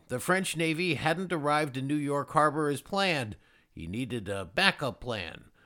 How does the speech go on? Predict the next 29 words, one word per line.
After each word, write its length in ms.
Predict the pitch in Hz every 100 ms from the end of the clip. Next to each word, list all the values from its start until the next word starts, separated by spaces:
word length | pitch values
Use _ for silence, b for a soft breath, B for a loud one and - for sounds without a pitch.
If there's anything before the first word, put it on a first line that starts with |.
| b b
So 180 | - -
he 100 | 80
ordered 340 | 131 139 120
his 160 | 107 107
engineers 560 | 151 113 123 147 147 -
to 120 | 107
devise 460 | 92 127 147 139 110
a 80 |
strategy 560 | - 147 156 147 135 151
for 140 | 120
taking 360 | 107 151 - 143
New 80 | 139
York 340 | 139 151 147
without 360 | 143 151 151 147
the 80 | 147
Navy 300 | 151 143 147
blockade. 720 | 151 151 147 170 160 127 90 b b b b
And 100 | -
that 200 | 101 110
picture 320 | 127 - 127
didn't 260 | 110 120 120
look 180 | 139 -
very 300 | 123 135 143
pretty. 460 | 143 117 82 90 - _ _ _ -
On 220 | 143 151 -
August 460 | 190 254 269 254
fourteenth, 840 | - 185 190 185 - 175 120 113 -
seventeen 760 | - - 175 208 202 202 190
eighty-one, 760 | 175 165 165 147 135 123 123